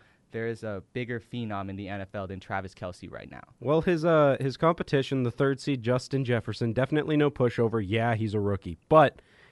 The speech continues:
Speaker 2: he put up a strong performance if it wasn't for Justin Herbert to be Rookie of the Year. And he had a rookie year like no other. He
Speaker 1: Oh.
Speaker 2: broke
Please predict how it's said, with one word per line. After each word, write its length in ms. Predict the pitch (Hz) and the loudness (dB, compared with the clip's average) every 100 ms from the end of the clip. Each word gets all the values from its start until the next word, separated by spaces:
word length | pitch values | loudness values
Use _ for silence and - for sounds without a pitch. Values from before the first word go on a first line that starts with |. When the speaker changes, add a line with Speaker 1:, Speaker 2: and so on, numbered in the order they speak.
| _ | _
Speaker 2:
he 440 | - 170 180 175 - - | -2 2 4 4 2 4
put 160 | 233 | 6
up 140 | 226 202 | 6 2
a 60 | |
strong 300 | - 175 165 | 0 2 2
performance 500 | 160 160 143 135 127 | 0 0 2 2 -2
if 80 | 110 | -2
it 100 | 110 | -4
wasn't 300 | - 120 135 | 0 0 0
for 80 | - | -4
Justin 380 | 127 131 127 127 | -2 0 0 -4
Herbert 360 | 117 110 104 - - _ _ | 0 0 0 -4 -14 _ _
to 80 | 123 | -2
be 120 | 131 | 2
Rookie 360 | 123 120 127 123 | 2 2 2 0
of 80 | 113 | 2
the 80 | |
Year. 200 | 110 101 90 | 0 -2 -4
And 100 | 117 | -6
he 180 | - 226 | -2 4
had 160 | 262 214 | 6 6
a 40 | |
rookie 320 | 135 139 - | 4 0 -2
year 180 | 151 143 | 2 4
like 180 | 131 113 | 4 2
no 220 | 117 113 | 2 2
other. 220 | 107 98 | 2 -2
He 160 | 90 135 | -2 -4
Speaker 1:
Oh. 180 | 117 120 | -2 0
Speaker 2:
broke 260 | 131 160 | 2 0